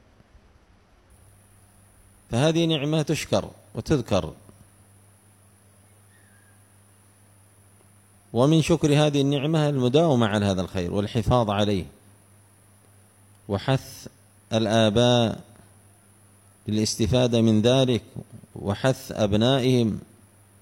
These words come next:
والرجال والنساء والصغار والكبار وهم كذلك على الاستمرار على هذا الخير وعدم الانقطاع عنه.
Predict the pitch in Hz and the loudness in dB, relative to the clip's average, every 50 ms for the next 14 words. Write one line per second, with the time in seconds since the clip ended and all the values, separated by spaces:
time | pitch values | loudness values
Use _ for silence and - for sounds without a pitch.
0 | _ _ _ _ _ _ _ _ _ 120 123 127 127 127 131 123 120 143 143 139 | _ _ _ _ _ _ _ _ _ 0 0 2 2 2 0 2 2 2 2 4
1 | 131 127 117 107 113 127 139 139 135 131 131 - 143 139 139 131 117 101 95 123 | 2 2 2 0 0 0 0 0 0 -2 0 0 0 0 2 2 0 -2 0 -2
2 | 147 143 - - 160 147 151 160 160 156 160 156 139 - - 170 160 151 131 139 | -2 -2 0 -2 0 2 2 2 2 2 2 0 0 0 -2 0 2 2 2 4
3 | 170 180 185 185 175 - 190 185 202 190 139 104 95 - - - _ _ _ _ | 4 4 4 4 2 0 0 2 2 0 0 -2 -4 -8 -10 -20 _ _ _ _
4 | _ _ _ _ - - 123 123 123 113 113 113 - - 117 107 110 123 165 180 | _ _ _ _ -10 -6 -4 -4 -2 -2 -4 -6 -6 -4 -4 -2 0 0 0 0
5 | 156 127 127 123 120 107 107 104 104 95 - 123 120 117 98 85 - - _ _ | 0 -2 -2 -2 0 0 0 0 -2 -2 -2 -2 -2 0 -2 -4 -8 -14 _ _
6 | _ _ _ _ _ _ _ _ _ _ _ _ _ _ _ _ _ _ _ _ | _ _ _ _ _ _ _ _ _ _ _ _ _ _ _ _ _ _ _ _
7 | _ _ _ _ _ _ _ - 107 110 139 160 175 165 160 160 151 147 135 123 | _ _ _ _ _ _ _ -6 -2 -2 0 0 0 0 0 0 -2 -2 -2 -2
8 | 143 135 - 147 143 123 107 127 143 - | -4 -2 -2 -2 -2 -2 -2 -2 -4 -4